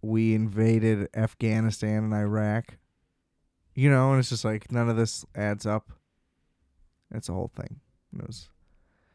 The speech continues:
it does kinda seem like there's orchestration of some kind somewhere. Like, people coordinated a lot of things. 'Cause it's also just like, that's a thing that happens all the time, historically.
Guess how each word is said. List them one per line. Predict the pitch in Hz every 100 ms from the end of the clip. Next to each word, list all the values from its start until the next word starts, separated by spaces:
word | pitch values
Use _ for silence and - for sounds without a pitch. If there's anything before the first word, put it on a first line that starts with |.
| _ -
it | 147
does | 226 226
kinda | 240 247
seem | - 240 233
like | 214 185 156 156
there's | 135 165 - 160
orchestration | 180 196 196 - 180 190 - 143
of | 131 -
some | 151 143
kind | - 135 117 104
somewhere. | - 127 113 90 52 50 - _ _ _ _ _ _
Like, | 113 107
people | - 135 143
coordinated | - 135 127 113 104 101
a | 95
lot | 90 92
of |
things. | - 87 - - _ _ _ - - -
'Cause | 190 190
it's | 196
also | 233 240 240 233
just | 208 214
like, | 196
that's | 156 165
a | 220
thing | - 143 139
that | 123
happens | 123 131 151 143
all | 147 151
the | 143
time, | 170 165 107
historically. | 113 104 120 123 120 - 85 87